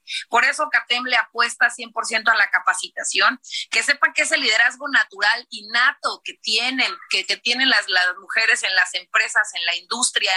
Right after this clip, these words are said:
en el comercio, debe de estar bien enfocado enfocado y deben de estar capacitadas al cien por ciento. Por eso aquí en el estado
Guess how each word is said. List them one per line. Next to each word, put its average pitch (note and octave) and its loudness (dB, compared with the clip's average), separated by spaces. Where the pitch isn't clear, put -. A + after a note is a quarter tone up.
en F3+ -10
el F3 -6
comercio, A#3 0
debe B3 0
de A#3 0
estar A#3 0
bien A#3 -10
enfocado A3+ -12
enfocado G#3+ 0
y G#3 -8
deben G#3+ 0
de F#3+ -4
estar F#3+ 0
capacitadas - 0
al F3 -2
cien F3+ -6
por G3+ -2
ciento. - -4
Por G#3 2
eso A#3 2
aquí C4 0
en B3 0
el A#3 0
estado G#3+ 0